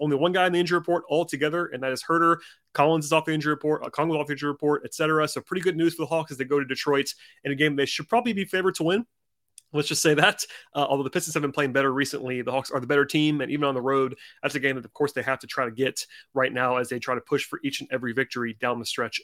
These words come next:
of the season. Okay, with that out of the way, we'll have the intro, and then we'll hear from myself and Wes Morton. I am joined now by friend of the podcast, a writer at Peachtree Hoops. Wes Morton is here. Hello, sir. How are you?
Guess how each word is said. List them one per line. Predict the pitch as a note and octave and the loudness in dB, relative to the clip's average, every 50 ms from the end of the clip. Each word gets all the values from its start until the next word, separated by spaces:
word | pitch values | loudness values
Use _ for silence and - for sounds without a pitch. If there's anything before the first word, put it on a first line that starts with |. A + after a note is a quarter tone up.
| - | -8
of | A#2+ A#2 A2+ | -10 -10 -10
the | A2 | -10
season. | - - - - - - - - - _ - - - _ _ - | -12 -10 -8 -10 -10 -10 -14 -18 -18 _ -20 -20 -20 _ _ 2
Okay, | E3+ F3+ - E3+ C3+ - | 4 6 8 8 6 6
with | B2+ C3+ | 6 4
that | - F3 F#3 - | 6 6 6 10
out | D#3 F3 F#3+ | 8 8 8
of | E3 | 8
the | E3 D#3+ | 4 4
way, | D3+ F#3+ A3 A3 | 6 6 4 4
we'll | F#3 D#3+ | 4 2
have | C#3+ - D3 D3 D3 C3+ B2 | 0 2 2 2 2 2 0
the | - C3 C3 | -2 -2 0
intro, | C3 D#3 F3+ G#3+ - - A#3+ A#3 C4+ C#4+ | 4 4 4 4 6 6 8 8 8 6
and | A#3 - C3+ C3 C3 | 2 0 -2 -2 -2
then | B2+ B2 | -2 -2
we'll | A#2+ B2 A#2+ | -2 -4 -4
hear | - C#3+ D3 D3 | -2 -2 -2 -2
from | - - B2+ | -4 -4 -6
myself | A#2 A2+ - - - D3 F#3 - - _ _ | -6 -6 -6 -4 -4 -4 -4 -6 -10 _ _
and | - G2+ G#2 | -18 -16 -10
Wes | A2 C3 - - | -10 -8 -10 -10
Morton. | A#2+ - _ _ _ _ _ _ _ _ _ _ _ _ _ _ _ - | -16 -18 _ _ _ _ _ _ _ _ _ _ _ _ _ _ _ 4
I | D#3 | 4
am | D#3+ D3 | 4 6
joined | B2 D#3+ F3+ F#3 F3 | 6 6 6 6 8
now | D#3+ F3+ A3 A3+ D3+ C3 A#2+ A#2 A#2 | 8 8 8 8 6 4 2 -2 -2
by | - C3+ B2+ C3 C3 A#2+ | 0 2 2 2 0 0
friend | - - - - E3 E3+ E3+ E3+ D#3 - | -4 -12 -6 -2 0 0 0 0 -2 -2
of | D3+ D3+ C#3 B2 | -4 -4 -4 -6
the | B2+ | -12
podcast, | A#2+ - D3+ C#3+ D3 D3 D3+ - D3+ C#3+ D3 D3 C#3 - - - - B2+ | -10 -6 -4 -4 -4 -4 -6 -6 -4 -2 -2 -2 -4 -6 -10 -10 -12 -12
a | A#2 | -12
writer | A2 G#2 B2+ C#3+ D3 C#3+ C#3+ - | -10 -4 -2 -2 0 0 -2 -4
at | B2 B2 B2 _ | -6 -8 -10 _
Peachtree | - - D3+ - - - C#3 C3 | -10 -8 -8 -8 -8 -10 -10 -8
Hoops. | A2+ D3+ E3 E3 D#3+ - - - - | -4 -4 -4 -4 -4 -8 -10 -10 -8
Wes | C#3 C3+ F3 F#3 - | -4 -4 -2 -2 -2
Morton | D3+ D#3+ G3 D3+ C#3 B2+ | -6 -6 -6 -6 -8 -10
is | A#2+ - | -12 -10
here. | - C3+ C3 C3+ B2+ | -6 -6 -4 -4 -4
Hello, | D#3 E3+ F3 | -4 -4 -6
sir. | D3 - - C#3 A#2+ | -6 -4 -4 -6 -4
How | B2 | -4
are | C3+ C#3 | -6 -6
you? | C3+ B2+ - - | -8 -10 -12 -16